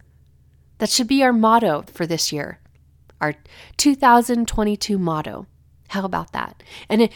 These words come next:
New Year's resolution that we can have is to find joy. Joy in Jesus. Joy in our love of others and their redemption.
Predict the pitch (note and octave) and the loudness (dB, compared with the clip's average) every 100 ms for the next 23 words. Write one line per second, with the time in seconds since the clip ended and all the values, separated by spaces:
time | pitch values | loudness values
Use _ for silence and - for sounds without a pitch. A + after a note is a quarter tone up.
0 | - G#3 A#3+ D4+ D4+ C#4 C4+ C4+ B3+ A#3+ | -6 0 4 4 4 4 4 4 2 0
1 | B3+ - A3 D#3 - _ _ _ _ _ | 0 2 0 -2 -10 _ _ _ _ _
2 | _ - F3 A3+ A3+ G#3 G3+ F3 - - | _ -2 0 0 2 2 2 2 -2 0
3 | - - C4 A#3 A#3+ - F3+ G3+ A3+ G3 | 0 0 0 2 0 -6 -8 -2 -2 -2
4 | D#3 E3+ _ _ _ _ _ _ _ _ | -8 -14 _ _ _ _ _ _ _ _
5 | _ _ _ F3+ G#3+ G#3 A#3 A3+ G3 F3+ | _ _ _ -6 0 2 2 0 -2 -4
6 | E3+ - - - - _ _ _ _ _ | -6 -8 -10 -12 -14 _ _ _ _ _
7 | _ _ _ _ - F#3 G#3 B3 C4+ D4 | _ _ _ _ -10 -2 4 6 6 2
8 | B3+ A3+ G#3 G#3 G#3 G3 - - G#3+ C4 | 0 0 2 2 2 0 -2 -2 0 0
9 | C4+ G#3+ G3 G#3 G3+ F3+ F#3+ G3+ - D3 | -2 -4 -4 -6 -8 -4 -4 -2 -4 -8
10 | D#3 | -12